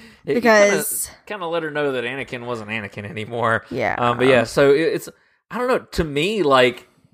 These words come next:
Speaker 1: 'cause I'm pretty sure Anakin in the comics saw this. I don't know, like, I felt like Padme was trolling a little <laughs> bit.
Speaker 2: She
Speaker 1: Where
Speaker 2: was.
Speaker 1: it's, like, falling over, like, "Oh, I'm gonna grab my throat."
Speaker 2: Mm.
Speaker 1: <laughs> "Remember this, Anakin? Remember this moment?" Um,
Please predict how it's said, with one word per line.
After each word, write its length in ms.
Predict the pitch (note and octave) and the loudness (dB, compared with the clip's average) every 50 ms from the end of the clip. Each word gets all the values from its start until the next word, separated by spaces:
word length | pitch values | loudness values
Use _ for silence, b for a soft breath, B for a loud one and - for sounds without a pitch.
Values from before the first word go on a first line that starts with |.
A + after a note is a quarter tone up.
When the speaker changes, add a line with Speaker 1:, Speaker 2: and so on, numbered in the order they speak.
| _ _ - | _ _ -8
Speaker 1:
'cause 120 | - D3 | -4 -4
I'm 100 | D#3 C#3+ | -4 -2
pretty 220 | - G#3+ B3+ C#4+ | -4 -6 -6 -6
sure 240 | - - A3 G3+ D#3 | -4 -2 -2 0 0
Anakin 600 | D#3+ E3 E3 D3 - D#3+ D3 C#3 C3+ B2+ B2 - - | 0 -4 -4 -4 -4 -4 -4 -4 -6 -10 -14 -12 -8
in 140 | D3+ D3 C#3+ | -8 -6 -6
the 80 | B2+ - | -6 -6
comics 420 | - - D#3+ D#3+ C#3 B2+ G#2 - | -2 -2 -2 0 -2 -4 -8 -8
saw 320 | - - - D3+ D#3+ E3 C#3+ | -4 2 4 6 6 6 6
this. 500 | A#2+ A#2 A2+ A2 G#2+ G#2+ - - - - _ _ _ _ _ _ _ _ _ _ _ _ _ _ _ _ _ _ _ - | 4 2 0 0 -2 -4 -6 -10 -14 -18 _ _ _ _ _ _ _ _ _ _ _ _ _ _ _ _ _ _ _ -14
I 80 | - G3 | -12 -10
don't 120 | C#4 C4+ | -6 -2
know, 160 | C#4 D4+ C#4 | -2 0 0
like, 160 | B2 A#2+ - | 0 0 0
I 60 | C#3+ B2+ | 0 0
felt 140 | - A#3+ C4+ | 2 2 2
like 160 | - B2+ A#2+ | 0 0 0
Padme 300 | D#3+ F3+ F3+ E3+ E3 D#3+ | 2 0 2 2 0 -2
was 140 | C#3+ B2+ - | -2 -4 -4
trolling 380 | - - G3+ G3+ D3+ C3 A#2 | -2 -2 -2 -2 -2 -4 -6
a 40 | A#2 | -6
little 220 | A#2 A#2+ A#2 C3 C3+ - - - | -4 -2 -2 -2 -2 -4 -8 -14
<laughs> 160 | - - - | -14 -4 2
bit. 240 | - F#3 F3+ F3+ - - - - | 2 4 4 2 0 -4 -8 -6
Speaker 2:
She 120 | - - E4+ | -2 2 4
Speaker 1:
Where 100 | D#4+ A#3+ | 4 4
Speaker 2:
was. 100 | A#3+ - | 4 4
Speaker 1:
it's, 120 | E3 - | 2 0
like, 120 | - - - | 0 0 2
falling 240 | F3+ E3+ E3 D#3+ | 4 4 6 6
over, 240 | D#3+ D#3 D#3+ D#3 D#3 | 6 6 6 4 4
like, 300 | D3+ D3 B2 A#2 - - _ - | 2 2 2 2 0 -6 _ -10
"Oh, 460 | - F3+ E3+ D#3+ D#3+ D3+ D3+ D3+ C#3+ | -8 -6 -6 -4 -4 -6 -6 -6 -8
I'm 80 | C#3+ C3+ | -10 -12
gonna 120 | B2+ A#2+ | -14 -14
grab 220 | A#2 G2+ D#2 F2 | -14 -14 -14 -14
my 140 | F#2 E2+ F#2+ | -16 -16 -16
throat." 500 | - - C3 B2+ F#2 F#2 G#2 - - - - | -14 -14 -12 -12 -10 -12 -14 -14 -16 -8 -4
Speaker 2:
Mm. 280 | G3 F3+ - A3+ A#3 A#3 - - - - - - | -2 -2 0 -2 -4 -8 -10 -16 -20 -18 -6 0
Speaker 1:
<laughs> 880 | - A3 - G#3 A3+ - A#3+ B3 - - C4+ - - - - - - - | 0 2 4 4 2 2 2 0 0 0 -2 -4 -4 -8 -18 -16 -8 -4
"Remember 320 | C#3 C#3+ D3 D3 D3 D3 | -2 0 0 2 4 4
this, 160 | C#3+ D3+ C#3+ - | 6 6 4 4
Anakin? 400 | D#3+ D#3 D#3+ D#3 E3+ F3 F3 F3 _ _ | 2 -2 -2 0 -2 -2 -4 -4 _ _
Remember 260 | - C3+ C#3 C#3+ C#3+ C#3+ | -8 -4 -2 -2 0 2
this 180 | D#3 D#3+ D#3+ | 2 2 2
moment?" 340 | E3+ E3+ F3 F3+ F#3+ G3 - - b b b b _ | 2 2 4 4 4 2 0 -4 b b b b _
Um, 680 | - C3 C3+ C#3 C3+ C3 B2 A#2+ A#2 A2 A2 A2 A2 | 0 4 4 6 6 4 2 0 -2 -4 -10 -16 -20